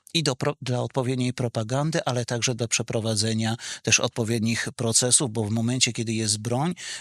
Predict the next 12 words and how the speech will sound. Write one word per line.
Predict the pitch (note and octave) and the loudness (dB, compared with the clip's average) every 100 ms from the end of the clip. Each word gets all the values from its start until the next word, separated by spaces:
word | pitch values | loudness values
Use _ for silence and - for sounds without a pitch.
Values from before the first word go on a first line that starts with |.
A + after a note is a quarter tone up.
| - | -4
możemy | B2+ B2 B2 A#2+ | 0 0 0 0
już | A#2 | 0
oskarżać | A#2 - B2 A#2 A#2 A#2+ | 0 0 2 2 2 0
nie | A2+ | 0
tylko | D#3 C3 - | -2 -2 -4
o | A2+ | -4
próbę | - A#2 A2 A#2+ | -2 -4 -2 -4
obalenia, | A2 G#2+ A2 C#3+ C#3+ | -4 -2 -2 -2 -2
co | - A#2+ | -2 -4
wręcz | A#2 A2+ B2+ A#2+ B2 | -2 -2 -4 -4 -4
bezpośredni | B2 - B2+ - B2+ A#2 C3 | 0 0 2 0 0 0 0
udział | E3+ D3+ A2+ F#2 | 0 2 0 -2